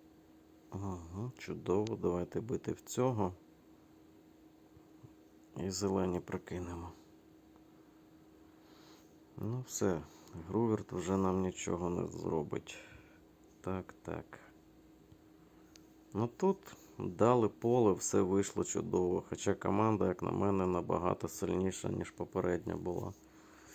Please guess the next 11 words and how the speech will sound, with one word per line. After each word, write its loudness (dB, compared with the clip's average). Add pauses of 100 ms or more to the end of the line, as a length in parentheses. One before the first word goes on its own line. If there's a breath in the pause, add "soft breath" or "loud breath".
(720 loud breath)
Так, 0
поїхали 2
далі. 4
Так, -6
Вівіка, 0 (120)
поїхали. -6 (880 loud breath)
Ай, 0
знову 2
Астрід. 0 (1500)
Ось -6
ці 0